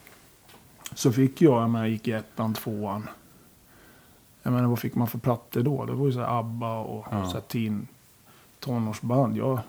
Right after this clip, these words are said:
Speaker 1: jag fick så här New York Dolls första platta, Motte Hoople, T-Rex, Alice Cooper singlar. Så man kan ju säga, jag fick ju en, en ganska skön fostran i,
Speaker 2: Mm.
Speaker 1: i musik när jag var väldigt ung då.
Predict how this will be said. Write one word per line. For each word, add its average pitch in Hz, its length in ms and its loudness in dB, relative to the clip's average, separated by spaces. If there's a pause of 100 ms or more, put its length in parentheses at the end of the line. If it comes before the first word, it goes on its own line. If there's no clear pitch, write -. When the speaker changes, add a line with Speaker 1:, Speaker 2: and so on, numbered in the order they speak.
(320)
Speaker 1:
jag 127 120 -4
fick 135 160 0
så 123 60 -4
här 120 60 0
New 113 120 2
York 110 160 -2
Dolls 120 400 0
första 117 380 -8
platta, 113 580 -4 (640)
Motte 117 360 -2
Hoople, 117 500 -2
T-Rex, 113 920 -4 (140)
Alice 120 320 -2
Cooper 120 360 -2
singlar. 113 640 -2 (680)
Så - 240 0
man 139 140 10
kan 143 100 8
ju 139 40 8
säga, 143 160 6
jag 139 60 6
fick 143 220 2
ju 143 80 8
en, 139 140 6
en 131 220 6
ganska 139 420 4 (920)
skön 120 540 4 (880)
fostran 127 720 4
i, 107 160 2
Speaker 2:
Mm. 95 260 2 (720)
Speaker 1:
i 117 100 0
musik 113 520 0
när 117 100 -4
jag 113 80 -4
var 113 80 -6
väldigt 113 320 -6
ung 156 260 0
då. - 60 -20